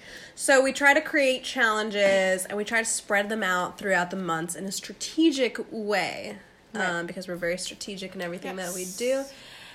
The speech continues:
Speaker 1: And we try to spread it out, try to do something easy first, and then try to start with the habits that we wanna carry on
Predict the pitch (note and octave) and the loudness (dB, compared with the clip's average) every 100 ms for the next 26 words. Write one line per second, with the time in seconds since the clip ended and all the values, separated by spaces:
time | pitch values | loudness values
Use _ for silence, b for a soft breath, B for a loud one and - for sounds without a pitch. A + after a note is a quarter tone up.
0 | B B B A3+ G#3+ G#3 G#3 G3+ G3+ G3+ | B B B 0 2 4 4 4 4 0
1 | G3 G#3 G#3 - G#3 G3+ G3+ G#3+ G3 F#3 | -4 -4 -4 -6 -2 -2 -2 -2 -2 -2
2 | F#3+ - - A3 A3 G3 F#3+ F3+ - G#3+ | -6 -8 -4 -2 0 2 2 2 -4 -8
3 | F#3 F#3+ G3+ G3+ G#3 - G#3+ G#3 G#3 G3+ | -4 -4 -6 -8 -10 -8 -6 -6 -6 -4
4 | F#3+ F#3 F#3 F#3 F3 F#3 A3+ B3+ B3+ - | -2 -2 -2 -4 -4 -2 -2 -2 -4 -20
5 | _ B B B - - - - A#3+ A#3+ | _ B B B -6 -2 0 2 4 4
6 | D#4 - - A3+ A3 A3 - - - G3 | 4 0 -10 -2 -2 -4 -14 -20 -10 -8
7 | - G3+ F#3+ F#3+ F#3 - - F3 F3+ E3+ | -2 -2 0 -2 -4 -10 -8 -6 -6 -8
8 | E3+ - F#3 F3 D#3 C3 B2+ - | -10 -10 -4 -4 -4 -8 -10 -12